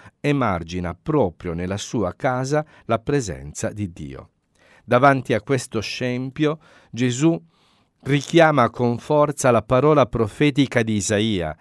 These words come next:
"La mia casa sarà casa di preghiera", e agisce con decisione contro i suoi usurpatori.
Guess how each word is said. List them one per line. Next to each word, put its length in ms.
"La 120
mia 220
casa 580
sarà 340
casa 320
di 180
preghiera", 640
e 100
agisce 500
con 220
decisione 880
contro 460
i 40
suoi 540
usurpatori. 920